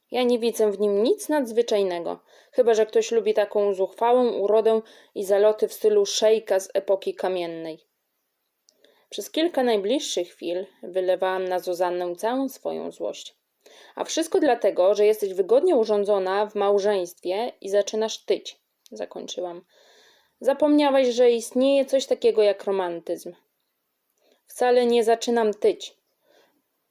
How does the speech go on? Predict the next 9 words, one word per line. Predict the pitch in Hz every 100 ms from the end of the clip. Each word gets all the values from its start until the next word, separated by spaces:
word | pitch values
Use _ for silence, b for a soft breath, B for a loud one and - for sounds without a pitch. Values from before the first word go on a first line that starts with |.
| _ -
Po | 254
tych | 262 196
wszystkich | - 277 294 202 -
troskach | - 226 277 214 190 -
i |
zmartwieniach | 196 202 202 - 262 220 214 220 214
został | 190 214 214 - 240 226
ze | 190 202
mnie | 214 214 220